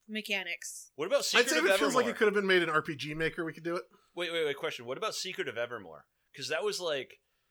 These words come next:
Speaker 3: I
Speaker 2: it
Speaker 3: think,
Speaker 2: was
Speaker 3: I
Speaker 2: that,
Speaker 3: think,
Speaker 2: it
Speaker 3: I
Speaker 2: was
Speaker 3: think
Speaker 2: that weird bleed over between, like, it was, like, an American company owned by a Japanese company, but, like, they were,
Speaker 3: Well, it's
Speaker 2: like,
Speaker 3: basically Secret of Mana.
Speaker 2: Yeah. So
Speaker 3: I,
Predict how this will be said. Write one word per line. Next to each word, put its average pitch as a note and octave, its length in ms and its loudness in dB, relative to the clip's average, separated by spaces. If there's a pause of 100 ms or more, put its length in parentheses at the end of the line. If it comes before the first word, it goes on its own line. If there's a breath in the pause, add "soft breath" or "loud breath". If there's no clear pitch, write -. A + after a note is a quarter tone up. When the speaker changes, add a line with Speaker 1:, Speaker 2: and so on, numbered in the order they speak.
(100)
Speaker 3:
I A3+ 80 0
Speaker 2:
it A#3 40 4
Speaker 3:
think, - 120 2
Speaker 2:
was - 20 0
Speaker 3:
I C4 80 4
Speaker 2:
that, C#4 60 2
Speaker 3:
think, - 120 -2
Speaker 2:
it - 140 -8
Speaker 3:
I A3+ 40 2
Speaker 2:
was - 100 -2
Speaker 3:
think D3+ 140 4
Speaker 2:
that C#3+ 80 -6
weird F3+ 320 -2
bleed D#3+ 340 -4
over C3+ 280 2
between, C#3+ 680 -6
like, B2+ 200 -4
it C#3 60 -10
was, C3+ 160 -8
like, C3 140 -4
an B2+ 60 -6
American C3+ 800 -4
company C#3 520 -8
owned C3 260 -8
by C3 140 -4
a B2 80 -4
Japanese B2+ 560 -6
company, C3 640 -10
but, A#2 180 -6
like, G2+ 120 -12 (100)
they A2 100 -14
were, A2+ 80 -14
Speaker 3:
Well, F#3 120 -8
it's D3+ 100 -14
Speaker 2:
like, E3+ 80 -8
Speaker 3:
basically G#3 340 -6
Secret B2 300 -8
of G2 80 -18
Mana. A2+ 280 -10 (160)
Speaker 2:
Yeah. A#3+ 200 0 (500 loud breath)
So - 180 -6
Speaker 3:
I, A#3 160 6